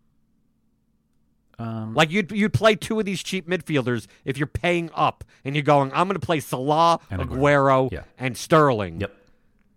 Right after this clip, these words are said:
Speaker 2: Because, and obviously you're using one of them in your utility spot, you know, like that type of, and only playing two cheap midfielders, and then also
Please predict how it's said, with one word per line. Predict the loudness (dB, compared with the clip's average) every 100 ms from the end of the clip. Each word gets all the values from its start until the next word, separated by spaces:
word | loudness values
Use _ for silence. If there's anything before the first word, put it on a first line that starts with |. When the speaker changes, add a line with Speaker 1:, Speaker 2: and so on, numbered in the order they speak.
| _ _ _ _
Speaker 2:
Because, | -6 0 2
and | 2 -2
obviously | -2 0 0 -2 -4
you're | -2
using | 0 -2 -2
one | -2
of | -2
them | -4
in | -4
your | -6 -8
utility | -8 -2 0 0 -6
spot, | -12 -12 -10
you | -6
know, | -4
like | -4 -4
that | -4 -4 -4
type | -8 -8
of, | -8 -10 _ _ -10
and | -6
only | -6
playing | -4 -4 -4
two | -6 -10 -8
cheap | -10 -8
midfielders, | -8 -8 -6 -6 -8 -12 _
and | -8 -2
then | -2 -2
also | 2 4 4 2 -2 -2 -6